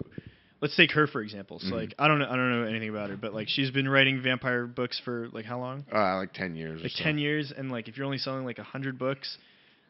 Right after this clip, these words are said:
Speaker 1: you're, you're either, you're either two things. So you're either a really, really, really bad writer and no one wants to read any of your stuff, or you just aren't putting yourself out there the right way so
Speaker 2: Mm.
Speaker 1: that people see you.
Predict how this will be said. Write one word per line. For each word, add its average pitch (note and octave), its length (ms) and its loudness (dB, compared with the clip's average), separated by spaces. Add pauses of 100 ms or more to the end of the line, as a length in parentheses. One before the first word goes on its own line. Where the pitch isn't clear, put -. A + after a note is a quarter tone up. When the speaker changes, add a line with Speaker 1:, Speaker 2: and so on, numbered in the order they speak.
(120)
Speaker 1:
you're, B2 300 -2
you're C3+ 200 4
either, D#3 520 8 (680)
you're C3 160 6
either C3+ 180 8 (180)
two D3+ 200 4
things. G#2+ 300 -4 (220)
So - 100 -2
you're C#3 80 8
either C#3+ 180 8
a C3 60 6
really, E3 400 8
really, D#3 340 8
really C#3+ 300 10
bad B2 340 8
writer G#2 320 2
and A2 160 -4
no B2+ 140 6
one B2+ 180 8
wants A#2 260 2
to - 80 -4
read A2 140 2
any G#2 200 -2
of F#2+ 80 -8
your F#2 80 -8
stuff, E2+ 320 -14 (480)
or D3+ 500 4 (180)
you B2+ 280 0
just B2 360 -2
aren't B2+ 240 -2
putting A#2+ 220 0
yourself A2+ 340 -2 (100)
out A2+ 200 -4
there A2 160 -4
the G#2 100 -6
right G2 240 -6
way G2 280 -6
so F2 120 -8
Speaker 2:
Mm. - 40 -6
Speaker 1:
that F2+ 100 -12
people - 200 -12
see - 160 -8
you. C2 160 -18